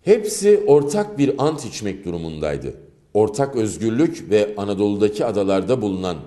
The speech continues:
tüm Yunanlıları özgür kılmak için Yunanlılar artık beraber savaşacaklardı. Biliyoruz ki bu aslında devamlılığı olan bir birlikti.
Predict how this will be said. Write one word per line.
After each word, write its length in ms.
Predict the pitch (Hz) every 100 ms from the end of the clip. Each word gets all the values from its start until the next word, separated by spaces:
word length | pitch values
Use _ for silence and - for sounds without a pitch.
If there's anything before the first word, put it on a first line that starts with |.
| - _
tüm 220 | - 175
Yunanlıları 800 | 175 120 104 98 95 90 90 117 - 104
özgür 500 | 92 76 82 170 -
kılmak 400 | 98 90 85 90
için 400 | - 127 139 135 - -
Yunanlılar 600 | 92 117 117 113 110 110 98
artık 720 | 110 104 - 139 143 - -
beraber 440 | 101 101 95 92 80
savaşacaklardı. 1000 | - 78 73 71 78 73 82 76 69 - - _ _ _ _ _
Biliyoruz 520 | 107 147 233 185 135 -
ki 240 | 127 95
bu 160 | 139 131
aslında 540 | 120 - 117 113 90
devamlılığı 640 | 104 107 107 110 110 139
olan 400 | 123 104 110 98
bir 220 | 82 73 71
birlikti. 540 | 73 73 73 82